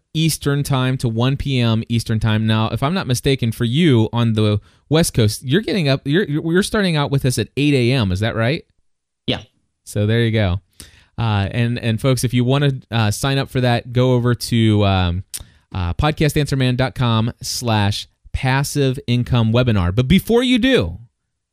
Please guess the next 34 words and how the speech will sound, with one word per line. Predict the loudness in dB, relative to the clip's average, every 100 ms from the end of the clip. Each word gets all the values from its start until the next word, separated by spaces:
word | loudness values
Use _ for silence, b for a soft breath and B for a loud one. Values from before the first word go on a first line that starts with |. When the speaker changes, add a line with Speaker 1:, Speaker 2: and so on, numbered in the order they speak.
| _ _
Speaker 1:
before | -2 0 2 0
you | 2
do, | 2 4 0 _ _
here's | 0 2 2
one | 0
of | 2
those | 0 0
principles | -2 -2 -2 -4 -4
in | -2 -2
place. | 0 -2 -4 -6
Now, | -6
are | -4
you | -2
listening | -2 -2 -2
to | -2
this, | -4 -2
Pat? | -2 -4
'Cause | -2
I'm | 0 2
learning | 2 2 0
from | -2
the | 0
master. | 0 -2 -6 -14 -14 _ _ _ _ _ -2
All | 2
Speaker 2:
All |
right. | 4
Speaker 1:
right? | 2 _ _ -2
The |
cost | -2 2 2 2 -2 -6 -2
of | 0
admission | 0 0 0 0 -2 -2 -8
for | _ 0 4
this | 4 2 0 -2
webinar | 0 2 2 0 -2